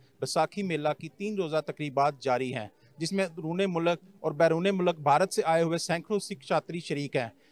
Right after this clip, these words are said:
जो गुरुद्वारा जन्म स्थान ननकाना साहब में अपनी मजहबी रसूमात अदा कर रहे हैं।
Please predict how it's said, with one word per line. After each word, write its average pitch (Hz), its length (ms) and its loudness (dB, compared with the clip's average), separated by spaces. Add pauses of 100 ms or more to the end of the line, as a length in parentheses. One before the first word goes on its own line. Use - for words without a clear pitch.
(160)
जो 160 180 2
गुरुद्वारा 180 400 4
जन्म 160 260 0
स्थान 180 220 0
ननकाना 151 420 2
साहब 175 200 2
में 175 80 -2
अपनी 165 220 -4
मजहबी 175 320 -4
रसूमात 165 500 0
अदा 147 280 4
कर 135 180 0
रहे 131 180 -4
हैं। 120 160 -4